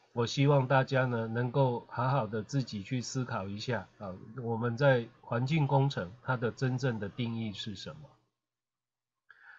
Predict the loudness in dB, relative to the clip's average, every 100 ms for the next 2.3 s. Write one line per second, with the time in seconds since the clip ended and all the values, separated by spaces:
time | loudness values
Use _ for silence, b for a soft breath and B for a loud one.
0 | B -4 -4 _ _ B B B B 6
1 | 8 6 4 6 6 6 8 8 8 6
2 | 6 4 0